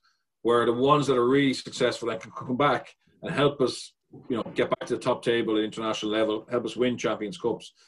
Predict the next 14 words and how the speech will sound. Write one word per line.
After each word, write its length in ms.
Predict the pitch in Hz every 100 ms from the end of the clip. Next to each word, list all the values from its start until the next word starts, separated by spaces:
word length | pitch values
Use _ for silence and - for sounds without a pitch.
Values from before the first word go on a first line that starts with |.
| _ -
That's 220 | 151 160
what 180 | 151 127
we, 320 | 113 110 107 -
we, 300 | 107 110 101 - - _ 95 92
we 140 | 110 107
need. 500 | 123 139 107 95 -
And 380 | 117 110 110 - _ -
realistically, 540 | 127 156 160 156 135
if 60 | 120
we 80 | 117
keep 200 | - 156
everyone 320 | 147 147 131
in 80 | 120
Ireland, 420 | 135 120 101 110